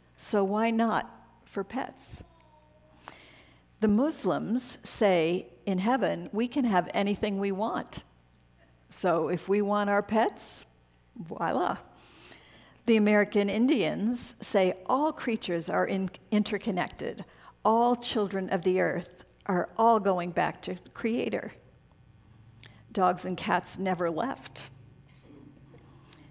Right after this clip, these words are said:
in another dimension at least. The Hindus say that only humans go to heaven,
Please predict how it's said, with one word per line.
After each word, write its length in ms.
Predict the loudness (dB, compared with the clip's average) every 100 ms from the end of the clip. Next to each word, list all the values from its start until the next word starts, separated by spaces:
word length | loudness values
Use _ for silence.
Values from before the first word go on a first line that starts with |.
| -20 _ _ -20 _ -6
in 140 | -4
another 320 | -2 -2 -2 -4
dimension 560 | -6 -4 -4 -6 -10
at 120 | -6
least. 440 | -4 -4 -6 -6 -8 -10 -18 -20 -20 _ _ _ _ _ -20 -20 -6 0
The 80 |
Hindus 500 | 4 4 4 2 0
say 540 | -2 2 4 4 2 -2 -8 -8 0
that 120 | 2
only 300 | 2 4 2
humans 960 | 0 0 2 2 0 -4 -8 -8 -10 -14 _ _ _ _ 0
go 160 | 2
to 80 | 2
heaven, 640 | 0 2 2 0 -4 -6